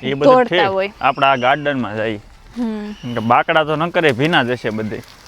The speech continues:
Speaker 1: આમેય તો અત્યારે કિન્ડરગાર્ટનમાં કોઈ નહીં હોય.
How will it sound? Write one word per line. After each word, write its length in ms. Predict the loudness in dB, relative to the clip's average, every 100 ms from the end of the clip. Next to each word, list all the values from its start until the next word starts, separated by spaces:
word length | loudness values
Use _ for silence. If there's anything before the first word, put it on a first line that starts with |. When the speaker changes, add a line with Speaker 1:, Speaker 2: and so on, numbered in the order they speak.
| -20 -20 -20 -20 -20 -20 -20 -20 -20 -20 -20 _ _ -20 -20 -4
Speaker 1:
આમેય 320 | -2 0 -2
તો 120 | -2
અત્યારે 560 | -4 -2 -2 0 0 -2
કિન્ડરગાર્ટનમાં 720 | -6 -8 -6 -2 -2 -2 -4 -4
કોઈ 200 | -4 -4
નહીં 220 | -6 -6
હોય. 140 | -8